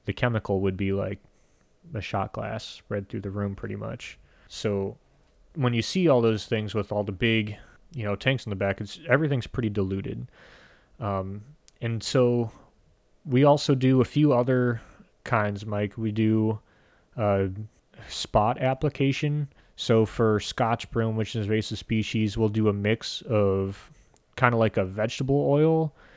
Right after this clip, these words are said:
and triclopyr, and it just, uh, spray, sp-, uh, spray a ring around the base of the plant, and that'll kill it. So it, and that's not,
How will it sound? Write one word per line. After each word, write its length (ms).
and 360
triclopyr, 800
and 220
it 60
just, 400
uh, 160
spray, 500
sp-, 320
uh, 160
spray 800
a 120
ring 880
around 440
the 80
base 400
of 80
the 80
plant, 460
and 160
that'll 180
kill 300
it. 200
So 220
it, 120
and 100
that's 220
not, 280